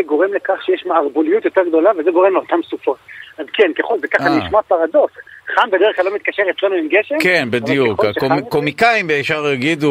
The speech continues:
Speaker 2: או אפילו לדעתי טראמפ פעם אמר שאיפה ההתחממות הגלובלית שצריך אותה.
Speaker 1: בדיוק מה שהוא אמר.
Speaker 2: אבל, אבל,
Speaker 1: עכשיו
Speaker 2: אה,
Speaker 1: הוא קיבל את ה-,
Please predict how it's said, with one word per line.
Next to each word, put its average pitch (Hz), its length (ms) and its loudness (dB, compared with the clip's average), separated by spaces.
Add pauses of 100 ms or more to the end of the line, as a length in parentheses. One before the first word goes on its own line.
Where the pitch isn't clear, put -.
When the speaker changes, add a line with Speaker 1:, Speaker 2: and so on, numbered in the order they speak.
(120)
Speaker 2:
או 110 120 4
אפילו 143 280 0
לדעתי 98 300 -2
טראמפ 123 340 -2
פעם 113 200 0
אמר 110 200 2
שאיפה 113 400 0
ההתחממות 127 420 0
הגלובלית 123 540 2
שצריך 156 480 0
אותה. 107 300 -2
Speaker 1:
בדיוק 135 200 4
מה 190 100 4
שהוא 175 160 4
אמר. 160 260 4
Speaker 2:
אבל, 110 140 -2
אבל, 120 320 0
Speaker 1:
עכשיו 120 160 4
Speaker 2:
אה, 120 60 4
Speaker 1:
הוא 107 80 0
קיבל 175 240 4
את 160 100 -2
ה-, 156 280 2